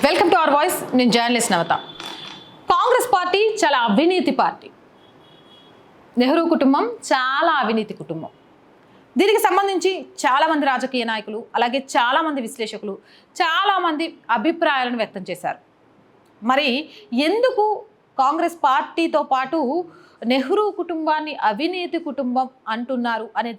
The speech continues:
తెలుసుకోవాలంటే మిమ్మల్ని కొంతకాలం వెనక్కి తీసుకెళ్తాం. అది పంతొమ్మిది వందల నలభై ఏడు,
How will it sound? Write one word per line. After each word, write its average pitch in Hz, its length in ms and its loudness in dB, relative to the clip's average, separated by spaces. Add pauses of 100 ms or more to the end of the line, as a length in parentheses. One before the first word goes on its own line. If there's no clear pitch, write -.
తెలుసుకోవాలంటే 226 720 -4 (280)
మిమ్మల్ని 330 800 -2 (720)
కొంతకాలం 311 680 0
వెనక్కి 214 280 -6
తీసుకెళ్తాం. 170 500 -10 (460)
అది 403 480 2 (340)
పంతొమ్మిది 349 400 0
వందల 269 400 0
నలభై 214 340 -4
ఏడు, 175 180 -12